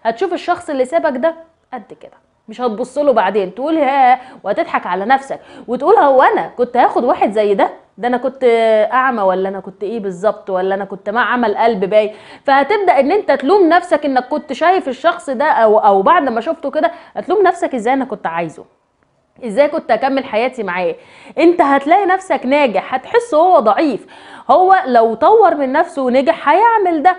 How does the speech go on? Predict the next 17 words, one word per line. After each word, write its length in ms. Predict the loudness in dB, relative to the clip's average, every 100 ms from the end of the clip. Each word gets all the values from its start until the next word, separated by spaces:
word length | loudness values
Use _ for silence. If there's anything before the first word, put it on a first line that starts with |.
| -6 -4
او 180 | 0 2
هيحاول 460 | 2 2 2 2 2
يقرب 480 | 2 2 4 2 2
لك. 220 | -6 -8 -20 -20 _
في 140 | -4
كلتا 360 | 2 2 4 0
الحالتين 640 | 0 -2 -2 -2 0 2
مش 140 | 2 2
باصين 520 | 0 0 2 0 0
له، 160 | -6
احنا 200 | -6 -2
باصين 320 | -2 -2 -2 0
للنجاح 500 | 0 -2 -2 -4 -4
اللي 140 | -4
احنا 180 | -4 -6
بنوصل 520 | -6 -8 -4 -4
له. 80 | -4